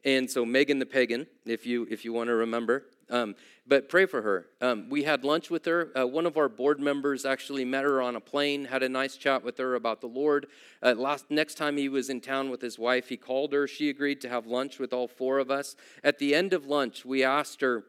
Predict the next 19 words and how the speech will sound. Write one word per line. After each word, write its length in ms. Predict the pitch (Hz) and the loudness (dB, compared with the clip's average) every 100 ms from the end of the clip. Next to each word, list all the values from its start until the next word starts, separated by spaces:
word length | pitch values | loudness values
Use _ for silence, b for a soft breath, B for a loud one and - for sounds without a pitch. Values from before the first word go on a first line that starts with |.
| _ _ | _ _
"What 220 | 139 156 | 0 2
can 140 | 180 | 0
we 100 | 170 | 0
be 160 | 160 143 | 0 -2
praying 460 | - 143 139 135 131 | -2 0 0 -2 -4
for 200 | 135 123 | -2 -2
you 300 | 127 135 131 | 0 0 -2
for?" 580 | - 160 156 107 98 - | -4 0 2 2 0 -4
You 120 | 127 | -4
know 100 | 139 | 0
what 120 | 143 | 0
she 140 | - 147 | -2 -8
said? 280 | - 156 233 _ _ _ _ _ _ _ _ _ _ _ _ _ _ _ _ _ _ _ _ _ _ _ _ _ _ _ _ _ _ _ _ _ _ _ _ _ _ _ _ _ | -2 -4 -4 _ _ _ _ _ _ _ _ _ _ _ _ _ _ _ _ _ _ _ _ _ _ _ _ _ _ _ _ _ _ _ _ _ _ _ _ _ _ _ _ _
"Pray 140 | 143 | 2
that 160 | 151 143 | 4 2
I 80 | 127 | 2
don't 280 | 120 120 - | -2 -6 -6
kill 180 | 113 | -8
myself." 600 | 104 98 - 90 87 _ | -8 -12 -16 -18 -20 _